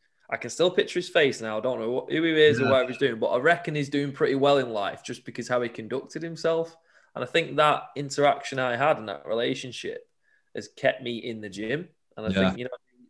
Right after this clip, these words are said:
Speaker 1: the power you can have on someone just by going, "Yeah, this is a safe environment. You can come and it's all right. Hey, mate, do you need a spot? Do you wanna jump on this? Or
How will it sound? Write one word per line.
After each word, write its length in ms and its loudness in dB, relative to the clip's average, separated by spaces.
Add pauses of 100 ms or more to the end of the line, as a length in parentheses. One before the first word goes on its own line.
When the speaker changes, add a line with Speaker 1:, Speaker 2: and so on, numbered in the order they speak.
(160)
Speaker 1:
the 80 0
power 400 4
you 180 -2
can 180 -6
have 220 -2
on 120 -4
someone 440 -6
just 200 -14
by 180 0
going, 300 -4 (680)
"Yeah, 180 6
this 120 -2
is 60 -4
a 80 -2
safe 300 0
environment. 480 -2
You 60 -10
can 140 -12
come 180 -2
and 300 -10
it's 100 -8
all 200 4
right. 240 2
Hey, 160 -2
mate, 180 -4
do 60 -12
you 80 -8
need 60 -2
a 40 -4
spot? 380 0
Do 60 -6
you 40 -2
wanna 100 -4
jump 200 -4
on 140 0
this? 300 -4
Or 320 0